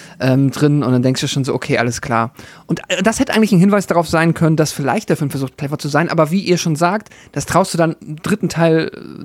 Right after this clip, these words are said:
Direct-to-Video Hostel halt ehrlicherweise auch nicht zu, ähm, dass man da überhaupt sowas versucht. Und dann hatte ich halt wirklich den Moment, wo ich dachte, oh, es wär so cool, wenn das jetzt irgendwie anders wäre oder wenn er der Böse wäre, wenn ich mein Hostel schreibe, dann mache ich das so.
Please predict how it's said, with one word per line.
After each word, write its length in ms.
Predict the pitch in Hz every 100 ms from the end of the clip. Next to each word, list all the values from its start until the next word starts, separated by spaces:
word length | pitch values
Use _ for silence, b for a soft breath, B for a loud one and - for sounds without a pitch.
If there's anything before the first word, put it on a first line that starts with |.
| 151
Direct-to-Video 720 | 156 165 165 156 156 170 151
Hostel 380 | 160 - 170 160
halt 200 | 160 -
ehrlicherweise 400 | - 156 156 147
auch 60 | 131
nicht 160 | 151 -
zu, 240 | 196 143 B B B B B
ähm, 440 | 139 139 139 127 -
dass 160 | 143 156
man 80 |
da 80 | 139
überhaupt 240 | 135 131 -
sowas 200 | 135 -
versucht. 440 | 135 202 - -
Und 480 | 135 135 135 - -
dann 100 | 131
hatte 140 | -
ich 60 | 165
halt 100 | 143
wirklich 200 | - 170
den 80 | 165
Moment, 180 | 151
wo 40 | 143
ich 40 |
dachte, 200 | 147 - -
oh, 40 |
es 140 | 131
wär 80 | 143
so 180 | 147 143 -
cool, 220 | 165 156 143
wenn 80 |
das 120 | 147 156
jetzt 160 | 147
irgendwie 400 | - 143 143 -
anders 400 | 143 151 139 -
wäre 280 | 143 143 139
oder 320 | 143 143 139 B B B
wenn 140 | 156 156
er 220 | - 180
der 120 | 180
Böse 320 | 147 139 139 127
wäre, 380 | 131 123 123 B B B -
wenn 140 | 135
ich 180 | 208 -
mein 140 | 190
Hostel 340 | 175 170 175 160
schreibe, 300 | - 156 -
dann 120 | 156
mache 200 | 151 165
ich 60 | -
das 180 | 127
so. 140 | -